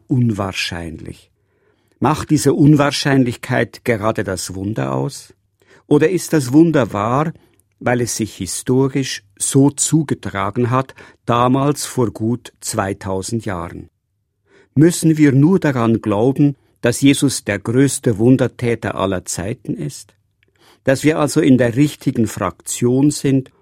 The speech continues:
unser Religionsstifter, der Allmächtigste, unsere christlichen Kirchen, die Besten?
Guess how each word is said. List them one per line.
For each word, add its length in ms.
unser 460
Religionsstifter, 1200
der 120
Allmächtigste, 920
unsere 640
christlichen 840
Kirchen, 560
die 80
Besten? 520